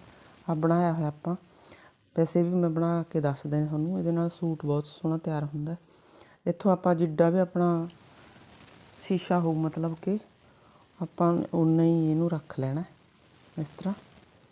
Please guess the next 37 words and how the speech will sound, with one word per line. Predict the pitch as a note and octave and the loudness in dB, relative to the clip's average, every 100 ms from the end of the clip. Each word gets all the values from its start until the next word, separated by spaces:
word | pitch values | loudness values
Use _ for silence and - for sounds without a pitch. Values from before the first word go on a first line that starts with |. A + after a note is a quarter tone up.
| _ _ | _ _
ਇੱਕ | - D#3+ | -8 -4
ਸ਼ੀਸ਼ਾ | E3+ D3+ D#3+ | -2 -2 -4
ਲੈ | D3+ D3 | -2 -2
ਲੈਣਾ | D3 D3 | -4 -6
ਇਸ | D3 | -8
ਤਰ੍ਹਾਂ | - D#3 | -6 -6
ਦਾ, | D#3 G#3 - _ _ _ _ _ _ _ _ _ _ _ _ _ _ - _ _ _ | -6 -10 -18 _ _ _ _ _ _ _ _ _ _ _ _ _ _ -20 _ _ _
ਚਾਹੇ | F3 F3 | 2 2
ਕੱਚ | E3+ D#3 D#3 | 2 0 0
ਦਾ | D3+ D#3 | -2 0
ਹੋਵੇ, | D3+ D3+ | -2 -4
ਚਾਹੇ | D#3+ D#3 | -4 -4
ਕੋਈ | D#3 C#3+ | -4 -2
ਵੀ | D#3+ | -4
ਹੋਵੇ। | E3 D3+ D3 - _ _ _ _ _ _ - | -6 -6 -6 -10 _ _ _ _ _ _ 2
ਤੇ | F#3+ | 4
ਇਹਦੇ | F#3+ | 4
'ਚ | G#3 | 2
ਆਪਾਂ | A3+ A3 A3 | -2 -2 -4
ਸਿਰਫ | - G#3 G#3+ - G3 | -2 -2 -2 -2 0
ਗੋਲੇ, | E3+ F3 F3 F3 F3 E3+ E3 D#3+ - | 4 6 6 6 4 4 0 -4 -6
ਮਤਲਬ | E3 D#3+ D#3+ D#3+ D#3 - - - - - | -4 -2 -2 -4 -6 -10 -20 -20 -20 -10
ਗੋਲੇ | D3+ D#3+ E3+ F3 F3 E3 | -2 2 2 4 2 0
ਸ-, | - - - - - _ - - | -6 -18 -20 -20 -20 _ -20 -20
ਇੱਥੋਂ | - G3 | -6 -2
ਗਲਾਈ | E3+ D#3+ D#3 E3 | 2 4 4 4
ਹੋਣੀ | D#3+ | 2
ਚਾਹੀਦੀ, | D3+ C#3 D3+ | 0 -6 -6
ਤਿੱਖਾ | F3+ F3 - D#3+ | -6 -8 -4 -2
ਨਹੀਂ। | C3 - _ _ _ _ _ _ - | -2 -6 _ _ _ _ _ _ -12
ਤਿੱਖਾ | - - | -8 0
ਵੀ | G#3+ | 2
ਵੈਸੇ | A3 A3 | 2 2
ਬਣ | G3 F3+ F3+ | 2 2 4
ਜਾਂਦਾ, | F3 F3+ | 2 0
ਪਰ | F#3+ G3 | 0 -2
ਗੋਲ | F#3 E3+ E3+ E3 E3+ | -2 0 0 0 -2